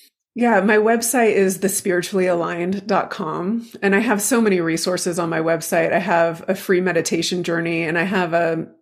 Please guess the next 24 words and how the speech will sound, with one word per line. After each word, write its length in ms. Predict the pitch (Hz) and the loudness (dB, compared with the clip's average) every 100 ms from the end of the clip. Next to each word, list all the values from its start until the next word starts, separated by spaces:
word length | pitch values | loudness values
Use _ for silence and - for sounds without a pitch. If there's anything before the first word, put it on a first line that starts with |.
| _ | _
spiritually 500 | - 190 190 196 185 | -2 2 2 2 2
aligned 320 | 175 156 165 | 2 0 -2
relationship 680 | 170 147 156 165 165 175 - | -2 -2 -2 -2 -2 -2 -2
course 420 | - 147 156 - | -2 0 0 -2
that 120 | 165 | -2
I 100 | 156 | -2
just, 340 | 147 151 - - - - | 0 -2 -4 -10 -16 -8
um, 260 | 147 143 160 | -6 -6 -4
published. 580 | - - 147 185 - - - - - - - - - | -4 0 0 -2 -6 -10 -18 -16 -16 -16 -18 -6 0
A 60 | |
lot 200 | 202 226 | 2 4
of 120 | 247 | 4
my 120 | 202 175 | 4 4
work 280 | 165 156 | 4 2
right 180 | 170 151 | 2 2
now 400 | 160 156 151 151 - | 2 2 2 0 0
is 380 | 175 165 160 - | 0 2 -2 -2
about 260 | 165 151 | 2 2
training 340 | - 165 160 160 | 0 -2 -2 -2
therapists 600 | - 135 131 - 151 - | -2 0 0 -2 -2 -4
and 120 | 156 | -4
coaches. 520 | 180 - - 226 208 | -4 -4 0 0 0
And 120 | 160 | -2
so 560 | 170 165 160 160 151 | 0 2 2 2 0